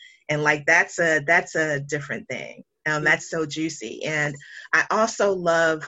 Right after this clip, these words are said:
Speaker 1: um, even the legacy portion of being a woman on purpose, being someone that is, um, pursuing her dreams, pursuing her interests, but also being a mom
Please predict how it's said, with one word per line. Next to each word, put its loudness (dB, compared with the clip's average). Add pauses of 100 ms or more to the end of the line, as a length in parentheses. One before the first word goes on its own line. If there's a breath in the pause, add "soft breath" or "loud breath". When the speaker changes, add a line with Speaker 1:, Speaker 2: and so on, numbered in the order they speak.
Speaker 1:
um, -4 (100)
even 0
the 0
legacy 0
portion -6 (300 loud breath)
of 0 (120)
being 2
a 0
woman -4
on -4
purpose, -6 (320 soft breath)
being 2
someone -4
that -4
is, -4
um, -4
pursuing -6
her -2
dreams, -4
pursuing -8
her -4
interests, -10 (320 loud breath)
but 2
also 2
being -6
a -4
mom -6